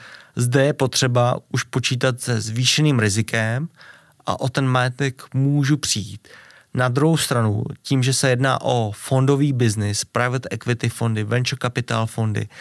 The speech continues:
tak nepodstupuju úplně to nejvyšší riziko. A to nejhorší, co se třeba v historii některých těch fondů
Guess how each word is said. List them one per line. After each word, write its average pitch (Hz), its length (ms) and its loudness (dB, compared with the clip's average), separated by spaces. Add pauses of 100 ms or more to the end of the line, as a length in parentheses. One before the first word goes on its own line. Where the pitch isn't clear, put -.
(380)
tak 127 260 0
nepodstupuju 131 920 0
úplně 127 400 -4
to 131 140 -2
nejvyšší 127 640 0
riziko. 113 520 -2 (520)
A - 60 -6
to - 140 0
nejhorší, 147 840 2
co 123 160 -2
se 120 140 -2
třeba 123 260 -2
v 110 100 -4
historii 123 500 2
některých 120 400 -2
těch 135 140 -2
fondů 123 680 0